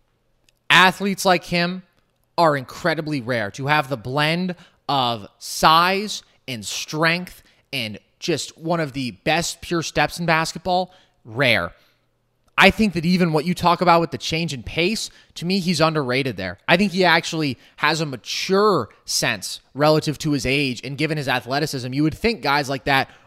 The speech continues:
are just gonna rely on their burst every time. He is deceptive. Mm-hmm. He does really make defenders think about what he's gonna do. He does have an incredibly impressive handle to me for his age.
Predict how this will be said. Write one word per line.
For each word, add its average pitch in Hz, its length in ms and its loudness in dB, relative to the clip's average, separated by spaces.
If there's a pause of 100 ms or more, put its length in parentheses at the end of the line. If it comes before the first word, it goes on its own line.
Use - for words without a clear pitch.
are 151 100 -4
just 147 160 -2
gonna 175 120 -2
rely 147 400 2
on 160 80 0
their 139 100 0
burst 147 300 -2
every 143 220 0
time. 156 420 0 (260)
He 196 220 2
is 190 160 2
deceptive. 110 580 -4
Mm-hmm. - 220 -20
He 202 220 -2
does 160 540 2 (540)
really 156 460 0
make 143 320 -4
defenders 143 640 -6
think 160 240 -4
about 139 240 2
what 135 140 -2
he's 127 160 -8
gonna - 200 -8
do. 117 240 -6
He 175 200 -10
does 185 320 2
have 160 220 0
an 147 60 -6
incredibly 143 800 -4 (200)
impressive 151 540 -2
handle 143 380 -2
to 135 160 -10
me 120 240 -10 (160)
for 160 200 -4
his 151 160 0
age. 139 440 -2